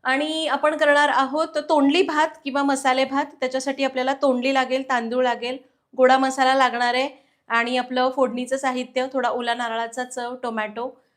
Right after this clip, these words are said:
बस इतकंच लागेल. आणि अजून काय करतोय आपण?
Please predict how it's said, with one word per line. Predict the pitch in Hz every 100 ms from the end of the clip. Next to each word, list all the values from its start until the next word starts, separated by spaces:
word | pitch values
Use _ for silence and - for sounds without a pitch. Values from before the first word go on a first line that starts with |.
| _ 294
बस | 330 302
इतकंच | 285 - 226 220
लागेल. | 185 220 349 _ _ _ -
आणि | 277 311 339 349 349 _ _ _ _ _ _ _ _ _ _ _ -
अजून | 220 262
काय | 294 330
करतोय | 320 262 240
आपण? | 240